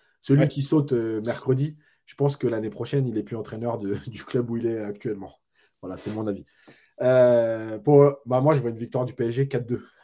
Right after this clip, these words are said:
Speaker 1: <laughs>
Speaker 2: Quatre deux ?
Speaker 1: Parce que
Speaker 2: Eh
Speaker 1: je
Speaker 2: ben,
Speaker 1: pense que de toute façon, il y aura des buts parce que c'est pas des équipes qui savent défendre, en vrai.
Speaker 2: Eh ben, moi, je vois un zéro et donc prolongation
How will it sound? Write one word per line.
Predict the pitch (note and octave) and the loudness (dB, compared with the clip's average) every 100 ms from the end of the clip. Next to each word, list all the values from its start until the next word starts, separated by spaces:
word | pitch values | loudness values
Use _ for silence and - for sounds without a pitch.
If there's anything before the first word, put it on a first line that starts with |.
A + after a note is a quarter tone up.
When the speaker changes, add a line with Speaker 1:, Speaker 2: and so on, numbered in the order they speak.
| _ | _
Speaker 1:
<laughs> | C3+ - - - _ _ _ - | -14 -12 -16 -18 _ _ _ -2
Speaker 2:
Quatre | G#3 C3 | -2 0
deux ? | G3 A#3+ E3 _ _ _ _ - - - _ | 0 0 -4 _ _ _ _ -20 -20 -20 _
Speaker 1:
Parce | C#3+ D3+ | 2 2
que | E3 | 4
Speaker 2:
Eh | |
Speaker 1:
je | D3+ | 4
Speaker 2:
ben, | |
Speaker 1:
pense | F3 | 4
que | F#3 | 0
de | |
toute | C#3+ | -4
façon, | D3 C#3+ | -4 0
il | D#3+ | 2
y | |
aura | C3 B2 | 4 2
des | C3 | 0
buts | C3 - | -4 -6
parce | B2 - | -10 -12
que | B2 | -14
c'est | - B2+ | -8 -4
pas | C3 | -4
des | B2+ A#2+ A#2+ | -4 -4 -6
équipes | C3 C3 | -10 -14
qui | - | -12
savent | G#2+ F#2 | -12 -12
défendre, | G2+ G#2 G#2 | -14 -14 -16
en | E2 | -16
vrai. | D2+ _ _ _ _ _ _ - | -20 _ _ _ _ _ _ -12
Speaker 2:
Eh | A#2+ | -4
ben, | C#3 | -2
moi, | C#3 F#3+ | 0 0
je | B2+ | 0
vois | C3 D3+ D3+ | 2 2 0
un | G#3 | -8
zéro | G3 F3 E3+ E3+ A3+ A#3+ _ | -4 -2 0 0 0 -4 _
et | C#3+ | -8
donc | C#3+ F3 D3 | -6 -8 -4
prolongation | E3+ D#3 D3 D3+ - F#3+ G#3+ | -4 -2 0 -2 -2 -8 -10